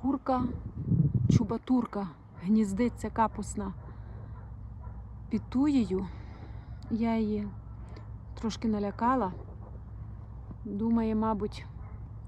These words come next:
куди їй подітися і що то за чуже око за нею спостерігає. Тато мій ще той естет.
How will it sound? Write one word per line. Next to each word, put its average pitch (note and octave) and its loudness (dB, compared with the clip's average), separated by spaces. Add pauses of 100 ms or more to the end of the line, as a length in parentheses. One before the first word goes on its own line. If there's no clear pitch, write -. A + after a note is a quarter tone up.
(680)
куди A3+ 2
їй A3+ 4
подітися A#3 0 (520)
і G3+ 0
що A#3+ 0
то A3 -2
за G#3+ -2 (540)
чуже A3+ 0
око A3+ 2
за G3+ 0
нею G#3+ 2
спостерігає. F#3 -4 (2250)
Тато A#3+ 0
мій A3+ 4
ще - -4
той G#3 -2
естет. G#3 -2